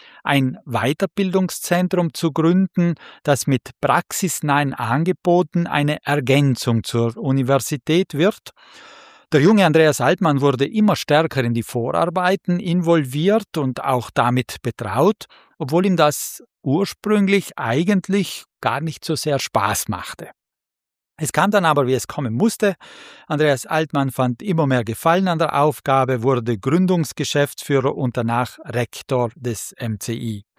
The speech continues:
Heute hat das M C I jedes Jahr viermal so viele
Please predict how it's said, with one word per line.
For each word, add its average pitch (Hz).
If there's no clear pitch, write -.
Heute 185
hat 151
das 135
M 139
C 135
I 143
jedes 143
Jahr 127
viermal 165
so 135
viele 123